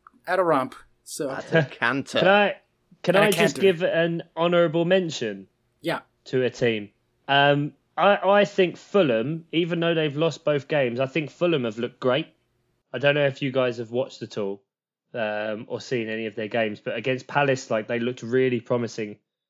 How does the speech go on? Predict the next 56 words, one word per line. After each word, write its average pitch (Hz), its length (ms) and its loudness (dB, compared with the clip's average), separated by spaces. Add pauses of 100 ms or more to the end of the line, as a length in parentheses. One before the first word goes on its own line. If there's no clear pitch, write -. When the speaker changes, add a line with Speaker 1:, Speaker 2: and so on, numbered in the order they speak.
(300)
Speaker 3:
um, 101 440 -6 (160)
when 117 240 -2
they 113 100 2
were 107 160 0
attacking. 104 560 -4 (320)
Um, 135 400 2
and 139 140 2
against 135 320 0
Spurs, 147 360 4
I 131 60 2
thought 127 220 0
they 123 100 2
looked 123 260 -2
really 127 300 4
good 117 160 0
as 110 140 -4
well. 135 340 0 (480)
Um, 110 460 -2
I 120 100 -6
think 147 220 -2
that's 139 220 -6
a 127 40 -4
team 127 320 -2
that, 117 220 -4 (480)
that 127 160 -2
will 135 100 2
do 131 220 0
well 131 240 4
this 107 240 -6
year. 104 160 -2
I'd 104 140 -4
be 127 100 0
surprised 131 500 0
if 110 100 -10
they 117 140 -2
went 104 240 -4
down 104 300 -6
now. 95 200 -16 (840)
Speaker 1:
I 170 160 2
haven't 185 180 2
caught 170 220 2
any 165 140 -2
of 151 100 -4
their 151 100 -2
matches, 156 340 -2
but 143 140 -6
from 156 160 -8
what 156 100 -2
I've 151 200 0
read, 151 180 -2
they 175 80 -2
look 175 180 -4
pretty 185 200 -4
good. 202 180 -2
Or, 160 160 -2
like, 151 240 -2